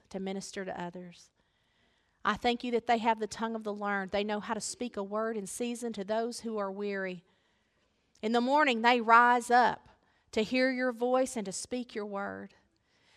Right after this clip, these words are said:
And Father, their imaginations belong to you. Their minds belong to you. They're dedicating, th-, we're, we are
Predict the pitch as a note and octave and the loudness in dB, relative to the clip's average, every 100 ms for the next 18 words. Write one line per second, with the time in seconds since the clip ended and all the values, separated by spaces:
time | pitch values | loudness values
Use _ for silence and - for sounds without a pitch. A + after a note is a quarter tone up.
0 | _ G3+ A#3+ A#3 A3+ A#3+ A3+ G#3+ A3+ A3+ | _ 6 8 10 8 6 6 4 2 2
1 | A3 G#3 A3 G#3 - F#3 E3+ G3 G3 F#3+ | 0 -2 -2 -2 -6 -10 -8 -8 -4 -4
2 | F#3 - G#3 F#3 F#3 E3+ E3 _ _ _ | -4 -8 -10 -8 -8 -8 -12 _ _ _
3 | _ _ _ _ F#3+ A3+ A#3 A3 G#3+ G3+ | _ _ _ _ 2 6 8 8 8 8
4 | F#3 F3 G3 F#3+ F#3 F3+ - G3 F#3 F#3 | 4 -4 -6 -4 -4 -4 -8 -10 -8 -8
5 | F3+ - A3 G#3 G3+ - G3 F#3 E3+ - | -8 2 4 4 0 -4 -4 -4 -8 -14
6 | _ _ F#3+ F#3 A3 C4 G3+ E3+ - B3+ | _ _ -12 -8 2 4 4 0 -2 2
7 | C#4 F#3 | 6 6